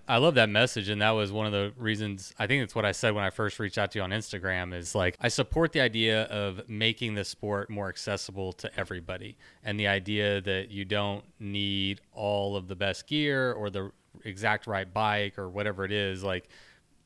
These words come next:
you really just need a bike and a passion, a desire to go out and, and, and have an adventure. Um, you do need to come into it with, like, some camping knowledge. Like, you probably need to know how to start a fire. You need to ha-, know how to set up your tent,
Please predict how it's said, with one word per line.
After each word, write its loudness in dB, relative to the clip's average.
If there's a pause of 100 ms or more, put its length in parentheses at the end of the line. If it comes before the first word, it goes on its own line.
you -4
really 2
just -4
need -2
a 6
bike 2 (400)
and -2
a -6
passion, 0
a -6
desire 0
to -8
go -2
out 2 (160)
and, -8 (440)
and, -10
and -8
have 0
an -6
adventure. -6 (440)
Um, -4
you -2
do 2
need 0
to 0
come 0
into 0
it 2
with, -2
like, -2
some -8 (140)
camping -2
knowledge. -2
Like, -6
you -12
probably -2
need -4
to -4
know -4
how -4
to -8
start -4
a -2
fire. -2
You -6
need -6
to -6
ha-, -4
know -4
how -4
to -6
set -6
up -8
your -6
tent, -4